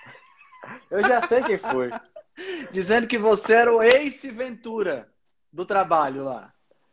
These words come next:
Speaker 1: Rapaz, é, Bruno Migusta, que lhe encaminhou essa foto, ele tem inveja da, da, das minhas camisas, entendeu? Porque ele só usa
Speaker 2: Ah,
Speaker 1: camisinha
Speaker 2: tá.
Speaker 1: social azul.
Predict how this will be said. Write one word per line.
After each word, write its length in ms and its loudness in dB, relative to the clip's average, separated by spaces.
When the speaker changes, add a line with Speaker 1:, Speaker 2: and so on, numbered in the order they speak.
Speaker 1:
Rapaz, 540 2
é, 480 0
Bruno 380 0
Migusta, 720 -2
que 100 -8
lhe 180 2
encaminhou 420 2
essa 200 0
foto, 420 2
ele 140 2
tem 160 6
inveja 480 4
da, 180 4
da, 160 0
das 300 -4
minhas 200 -10
camisas, 380 -6
entendeu? 420 0
Porque 220 -2
ele 80 -4
só 180 2
usa 180 0
Speaker 2:
Ah, 140 -2
Speaker 1:
camisinha 300 -6
Speaker 2:
tá. 40 -10
Speaker 1:
social 840 4
azul. 500 -2